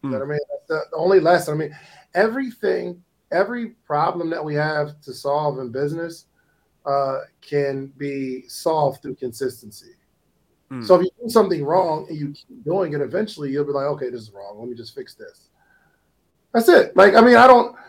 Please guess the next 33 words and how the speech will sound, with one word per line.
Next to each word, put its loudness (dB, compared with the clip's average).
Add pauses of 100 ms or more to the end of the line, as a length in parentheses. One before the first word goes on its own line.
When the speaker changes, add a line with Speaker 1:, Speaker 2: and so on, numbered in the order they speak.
(320)
Speaker 2:
Yeah. -8
Speaker 1:
I 6
don't 8
even 4
know 4
how 6 (100)
else 2
to 0
explain 0
it, -4 (200)
but 2
everything -2
can -8
be -8
fixed -10
through -14
consistency. -12
But -10
people -12
don't -10
stick -10
around -2
in -8
the -10
same -4
industry -4
or 2
the -2
same -4
business -4 (520)
long 6
enough 4 (300)
to -4